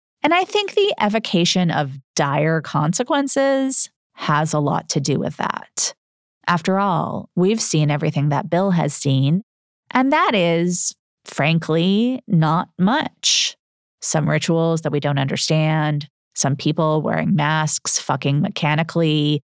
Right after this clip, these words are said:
largely in long shots and choreographed carefully so that we don't see any nether regions. We have not seen or been able to recognize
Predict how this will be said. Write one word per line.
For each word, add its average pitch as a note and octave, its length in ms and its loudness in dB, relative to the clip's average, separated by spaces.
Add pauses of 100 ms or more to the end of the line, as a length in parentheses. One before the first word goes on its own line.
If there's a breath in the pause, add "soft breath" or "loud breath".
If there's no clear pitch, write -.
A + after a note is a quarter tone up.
(140)
largely E3+ 480 0
in D#3+ 140 2
long C#3+ 260 0
shots D#3+ 380 0
and - 160 -4
choreographed D#3+ 800 0
carefully - 520 -2
so D#3+ 140 -2
that - 100 -2
we D3+ 120 0
don't D#3 280 -2
see - 300 -2
any D#3+ 280 2
nether D#3 440 0
regions. D3 840 -2 (640)
We G3+ 80 4
have G3 100 2
not F#3+ 320 2
seen - 400 -2
or D3+ 160 0
been C#3 160 -2
able - 240 -2
to D3 140 -4
recognize - 960 -4